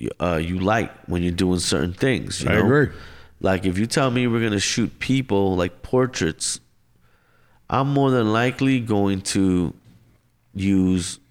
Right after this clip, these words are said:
Speaker 1: a twenty-four to seventy. I might use a fifty millimeter,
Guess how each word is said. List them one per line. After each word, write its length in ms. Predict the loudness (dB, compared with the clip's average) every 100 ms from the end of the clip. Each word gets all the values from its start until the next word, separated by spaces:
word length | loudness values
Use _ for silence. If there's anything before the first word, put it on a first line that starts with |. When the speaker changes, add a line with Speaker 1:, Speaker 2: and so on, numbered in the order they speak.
| _ _ _ -8
Speaker 1:
a 80 | -8
twenty-four 600 | -4 -2 0 0 0 0
to 80 | 0
seventy. 680 | 0 0 0 -2 -2 -2 -2
I 120 | -2
might 280 | 0 0 0
use 400 | 0 2 0 0
a 80 | -6
fifty 400 | -4 -6 -4 -4
millimeter, 680 | -2 -2 -2 -2 -2 -2